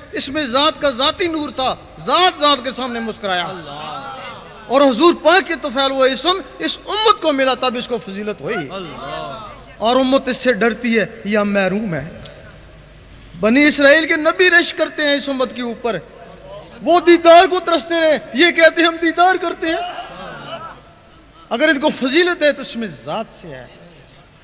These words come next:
हज़रत इब्राहीम बिन औदो फरमाते हैं, "मैंने सत्तर मरतबा अल्लाह का दीदार किया है।" हज़रत इमाम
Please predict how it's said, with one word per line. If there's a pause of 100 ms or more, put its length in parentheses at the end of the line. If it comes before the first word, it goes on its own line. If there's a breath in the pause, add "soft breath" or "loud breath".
(140)
हज़रत
इब्राहीम
बिन
औदो
फरमाते
हैं,
"मैंने
सत्तर
मरतबा
अल्लाह
का
दीदार
किया
है।" (680)
हज़रत
इमाम